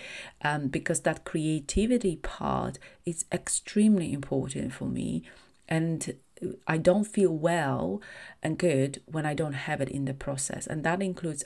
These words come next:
all the exercise. And I'll give you the example of doing hard thing. One of the things I want to do more often is cold water dipping. And, um,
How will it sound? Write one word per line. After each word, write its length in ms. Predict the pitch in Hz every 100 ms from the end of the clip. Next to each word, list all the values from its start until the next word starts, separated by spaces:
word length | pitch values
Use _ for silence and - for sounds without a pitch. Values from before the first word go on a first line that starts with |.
| -
all 240 | 156 147
the 140 | 147 143
exercise. 760 | 143 - - - - - - - - - - - -
And 120 | 180
I'll 100 | 185
give 180 | 214 240
you 120 | 233
the 140 | 202
example 520 | 180 - 165 160 - -
of 120 | 147
doing 240 | 156 147
hard 300 | 139 143 143
thing. 260 | - 135 -
One 200 | 175 208
of 120 | 214
the 200 | 196 170 - _ -
things 300 | 185 170 143
I 80 | 151
want 260 | 147 165
to 80 | -
do 200 | - 156
more 260 | 156 156 143
often 460 | 139 - 143 135 139
is 360 | 143 143 - - - - - -
cold 420 | - 160 160 151
water 800 | 135 151 143 139 - 143 135 131 - - _ _
dipping. 600 | 165 135 - 135 - - -
And, 440 | 156 147 147 147 - - - - - -
um, 460 | 147 143 143 139